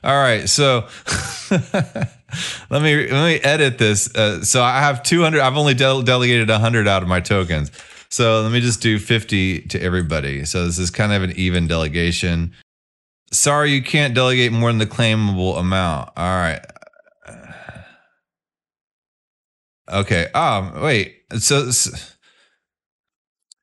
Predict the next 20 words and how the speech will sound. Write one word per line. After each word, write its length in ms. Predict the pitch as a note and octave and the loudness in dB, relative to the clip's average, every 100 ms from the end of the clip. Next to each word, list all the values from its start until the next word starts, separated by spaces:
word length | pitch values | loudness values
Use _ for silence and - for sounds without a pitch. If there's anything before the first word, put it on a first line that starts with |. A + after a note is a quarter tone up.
| _ _ _ _ A#2+ | _ _ _ _ 0
okay. 320 | C#3 A#2+ G2+ | 2 2 2
So 220 | - B2 | 2 2
it 80 | A#2 | 2
seems 460 | - D#3+ G3 F3+ | 2 4 4 2
like, 360 | D#3 B2+ A2+ A#2 | 4 2 2 2
um, 420 | A2 G#2 F#2 F2+ E2+ | 2 4 2 0 2
there's 460 | G#2+ G#2 - F#2+ | 2 2 0 -2
something 380 | - A#2+ A#2+ A#2+ | 0 0 2 2
going 320 | A2+ A2 G#2 | 2 2 4
on 220 | G#2 G2+ | 2 2
here 580 | G2+ G#2 G2 G2 F#2+ - _ | 2 4 4 4 2 -2 _
in 220 | F#2+ F2+ | 0 2
the 80 | F2+ | 2
code 500 | F2 G#2 G2+ G2+ F#2+ | 2 2 4 2 0
with, 500 | F#2 F2 E2+ D#2+ - F2 | 2 2 2 0 -4 -2
um, 440 | E2+ D#2+ D#2+ D#2+ | 0 0 -2 -4
the, 480 | - E2+ E2+ D#2+ D#2 - _ _ | -6 -4 -2 -2 -4 -10 _ _
the 220 | - F2 - | -4 -4 0
addition 460 | G2+ A2+ - A2 | 0 2 2 2
function. 680 | G2+ A2 G#2+ A#2+ A2+ A2 - | 2 0 2 2 2 0 -4